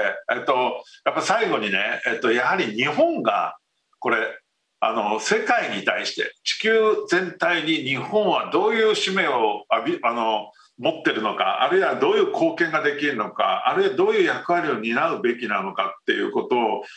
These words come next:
ぜひ、あの、お二方からそれぞれ聞いて、えー、この、えー、パネルをクローズしたいなと思うんですけど、まず松原さんいかがですか？その、世界に対する役割と責任。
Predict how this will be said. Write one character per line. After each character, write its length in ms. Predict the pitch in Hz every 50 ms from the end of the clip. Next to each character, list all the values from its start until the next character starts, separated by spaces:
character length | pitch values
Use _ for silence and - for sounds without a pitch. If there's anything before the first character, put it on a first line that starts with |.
| - _
ぜ 100 | - 147
ひ、 300 | 156 151 135 117 95 - - - _ _ _ - -
あ 80 | 123
の、 140 | 123 127 127
お 20 |
二 180 | 127 - 147 139
方 100 | 131 123 - 107
か 100 | 101 101
ら 80 | 98 98
そ 160 | - 135 127
れ 80 | 139
ぞ 120 | 135 127 117
れ 100 | 107 -
聞 340 | - - - 120 117 110 -
い 40 | -
て、 100 | - 135 123 - - - - - _ _ _ -
え 320 | 117 120 117 110 113 110 107
ー、 20 |
こ 100 | - 123
の、 460 | 120 120 120 120 117 117 123 123 - - - 123
え 220 | 110 110 107 104
ー、 0 |
パ 160 | - 123 120
ネ 80 | 120 113
ル 260 | 110 107 107 101 92
を 20 |
ク 100 | - -
ロ 120 | 143 135 127
ー 40 | 107
ズ 80 | -
し 60 | -
た 120 | - 131 110
い 40 | 104
な 160 | 104 101 98
と 100 | - 120
思 160 | 107 110 107
う 20 |
ん 40 | 104
で 40 | 95
す 80 | - -
け 60 | 117
ど、 60 | 110
ま 140 | 147 196 220
ず 120 | 196 185
松 320 | 151 135 - - - - 180
原 140 | 170 156
さ 180 | 127 - 127 107
ん 40 | 98
い 60 | 92
か 80 | 135 127
が 80 | 117
で 60 | 104
す 100 | - -
か？ 100 | - - - _ _ _ _ _
そ 160 | _ - 107 95
の、 80 | 92
世 480 | - - - - _ - - - 185 185
界 380 | - 190 160 143 123 117 107
に 80 | 101 85
対 240 | - 117 123 131 120
す 180 | - - 127
る 180 | 117 113 107 101
役 280 | 98 92 95 - - 147
割 340 | 135 131 123 110 - -
と 100 | - 92
責 300 | - - - - - -
任。 240 | 123 117 104 90 -